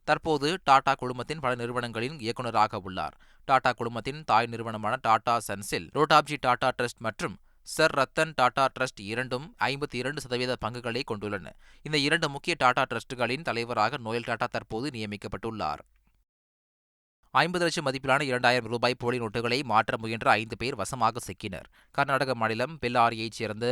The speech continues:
அப்துல் ஹுசேன் இருபத்தி நான்கு லட்சம் ரூபாய் மதிப்புள்ள போலி நோட்டுகளை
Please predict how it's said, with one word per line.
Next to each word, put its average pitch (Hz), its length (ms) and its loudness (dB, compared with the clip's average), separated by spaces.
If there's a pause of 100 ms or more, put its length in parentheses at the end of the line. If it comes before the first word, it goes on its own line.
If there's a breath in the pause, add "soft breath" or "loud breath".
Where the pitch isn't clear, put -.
அப்துல் 110 340 -4
ஹுசேன் 117 320 -6
இருபத்தி 120 320 -10
நான்கு 120 260 -6
லட்சம் 123 240 -6
ரூபாய் 120 240 -2
மதிப்புள்ள 107 460 -6 (440 soft breath)
போலி 160 260 4
நோட்டுகளை 135 500 0